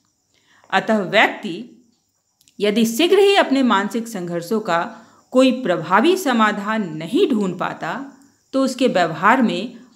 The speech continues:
असामान्यता के लक्षण उत्पन्न होने लगते हैं, जिससे वह कुसमायोजन का शिकार हो जाता है। मानसिक स्वर-, अ, मानसिक संघर्ष के स्वरूप को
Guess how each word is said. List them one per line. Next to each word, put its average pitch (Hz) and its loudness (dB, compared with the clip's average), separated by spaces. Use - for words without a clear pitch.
असामान्यता 277 0
के 370 -6
लक्षण 202 -4
उत्पन्न 170 -6
होने 156 -8
लगते 151 -14
हैं, 156 -18
जिससे 208 0
वह 190 0
कुसमायोजन 180 0
का 190 -6
शिकार 190 2
हो 156 -10
जाता - -16
है। - -20
मानसिक 262 4
स्वर-, - -10
अ, 180 -4
मानसिक 190 0
संघर्ष 196 -4
के 233 0
स्वरूप 208 0
को 156 -8